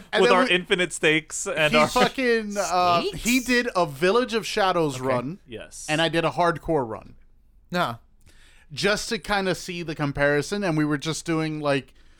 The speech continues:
Speaker 1: we were telling each other where we were and all that stuff. It was, it was the closest thing to a single player lan party I've ever
Speaker 2: <laughs>
Speaker 1: been a
Speaker 2: Yeah.
Speaker 1: part of.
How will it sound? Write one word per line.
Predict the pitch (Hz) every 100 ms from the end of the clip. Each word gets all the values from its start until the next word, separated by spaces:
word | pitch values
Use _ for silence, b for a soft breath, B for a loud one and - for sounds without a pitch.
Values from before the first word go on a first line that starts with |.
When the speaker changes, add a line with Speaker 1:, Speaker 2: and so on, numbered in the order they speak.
| b -
Speaker 1:
we | 156
were | 180 185
telling | 165 190 180 180
each | 175 160
other | 185 165
where | 139 147 151
we | 143
were | 135 135 139 143 143
and | 135
all | 139
that | 135 135
stuff. | - 170 -
It | 202
was, | 233 185 - b b -
it | 214
was | 233 190 - - - -
the | 147 190
closest | - 208 226 240 -
thing | 214 208 196
to | 196
a | 165
single | - 208 196
player | - 190 170
lan | 135 139 160 180
party | 202 202 214 220
I've | 147 147
ever | 214 165
Speaker 2:
<laughs> |
Speaker 1:
been | 175 160
a | 151
Speaker 2:
Yeah. |
Speaker 1:
part | 156 156 190
of. | 233